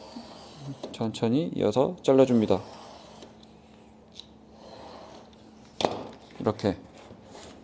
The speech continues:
그러면 지금 이 상태에서 높이는 팔십이에요. 여기도 팔십이 나오고요. 여기도 팔십이 나옵니다. 그런데 제가 여기서부터 여기는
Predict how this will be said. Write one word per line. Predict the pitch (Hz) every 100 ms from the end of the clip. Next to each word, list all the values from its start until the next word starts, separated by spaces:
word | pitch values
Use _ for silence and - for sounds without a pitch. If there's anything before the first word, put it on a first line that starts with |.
| - - - - - - - - - - - - - - - - - - - - - - - -
그러면 | - 135 180 180 170
지금 | - 131 151 147 143 135 - - -
이 | 131
상태에서 | 151 165 180 151 139 147 101 104 -
높이는 | 117 117 - 202 196 180
팔십이에요. | - 185 196 156 117 98 107 - - - - - - - - - -
여기도 | 123 113 135 143
팔십이 | 160 143 151
나오고요. | 131 110 107 135 104 107 - - - - - - - - -
여기도 | 107 147
팔십이 | 165 156 156 156
나옵니다. | 131 107 98 92 - - - - -
그런데 | 120 123 127 117 - - - - - - - -
제가 | - 139 120
여기서부터 | 117 147 190 185 151
여기는 | 123 139 151 185 196